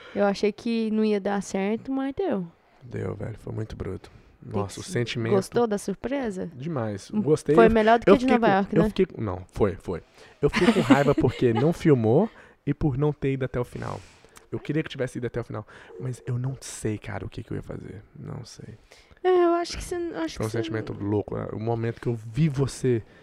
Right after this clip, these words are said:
Speaker 2: e, de verdade, você tava sequestrada mesmo. E na hora que ele falou que se tornou re-, real uma pessoa que eu não sabia quem era, nó.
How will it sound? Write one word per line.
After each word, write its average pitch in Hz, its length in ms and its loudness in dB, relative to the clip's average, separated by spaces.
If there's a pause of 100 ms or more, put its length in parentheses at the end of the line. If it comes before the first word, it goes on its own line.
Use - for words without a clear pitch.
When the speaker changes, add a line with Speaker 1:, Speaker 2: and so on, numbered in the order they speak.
(400)
Speaker 2:
e, 127 140 -14 (340)
de 123 160 -6
verdade, 120 560 -6 (160)
você 123 280 -6 (840)
tava - 220 -12
sequestrada 202 580 -6
mesmo. 147 360 0
E 123 40 -2
na 127 80 -2
hora 143 140 -2
que - 100 -10
ele 151 160 -6
falou 127 500 0 (280)
que - 40 -10
se - 120 -8
tornou 117 680 0 (240)
re-, 120 160 -10
real 113 480 -4
uma 113 160 -8
pessoa 117 540 -6
que - 140 -10
eu 117 40 -4
não 135 140 -6
sabia 123 380 -6
quem 110 320 -14
era, 127 340 -8 (2750)
nó. 127 380 2